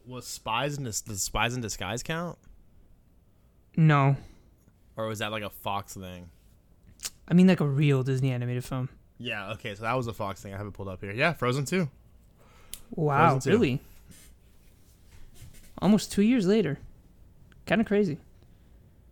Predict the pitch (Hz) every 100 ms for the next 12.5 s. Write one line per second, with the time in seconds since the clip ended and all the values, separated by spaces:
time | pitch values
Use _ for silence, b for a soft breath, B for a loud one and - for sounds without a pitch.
0 | - - _ - - 185 180 175 170 180
1 | 165 160 226 214 180 139 139 262 285 175
2 | - 156 147 143 165 208 143 - - -
3 | - - - 233 165 151 139 131 190 214
4 | 139 139 175 151 - - - - - _
5 | _ 160 139 143 - 180 151 147 139 123
6 | - - 113 - - - - - b b
7 | b b b _ _ 123 90 78 - _
8 | - - - - _ - - - 170 -
9 | - - - 175 160 - 131 - B B
10 | B B B B B B B B - -
11 | - 156 160 156 202 233 - 247 285 208
12 | 196 175 160 143